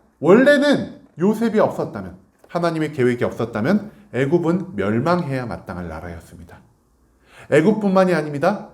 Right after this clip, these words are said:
애굽 주변에 있는 수많은 나라들이 흉년이 들지 않는 곳을 통-, 향하여 뿔뿔이 흩어졌을 것이고, 만약 이스라엘 민족이 가나안에 계속 남기로 결정하였다면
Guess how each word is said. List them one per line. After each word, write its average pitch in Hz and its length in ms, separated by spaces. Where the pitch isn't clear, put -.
애굽 131 300
주변에 139 360
있는 131 200
수많은 156 500
나라들이 113 680
흉년이 220 580
들지 139 300
않는 135 240
곳을 123 540
통-, 151 340
향하여 160 680
뿔뿔이 190 380
흩어졌을 180 600
것이고, - 560
만약 214 540
이스라엘 214 420
민족이 185 420
가나안에 156 560
계속 127 340
남기로 104 400
결정하였다면 104 920